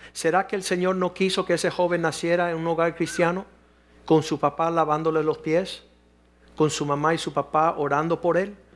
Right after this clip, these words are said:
para que Satanás no ha-, no lo haga un esclavo a las drogas, al alcohol.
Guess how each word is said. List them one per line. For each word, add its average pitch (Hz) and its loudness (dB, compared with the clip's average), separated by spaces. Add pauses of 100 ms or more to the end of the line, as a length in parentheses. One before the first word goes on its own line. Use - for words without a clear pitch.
(160)
para 147 2
que 143 -2
Satanás 151 0
no 156 0
ha-, 156 2
no 151 -2
lo 156 -2
haga 156 0
un 156 0
esclavo 156 0
a 147 -2
las 135 -6
drogas, 151 0
al 139 -2
alcohol. 151 -2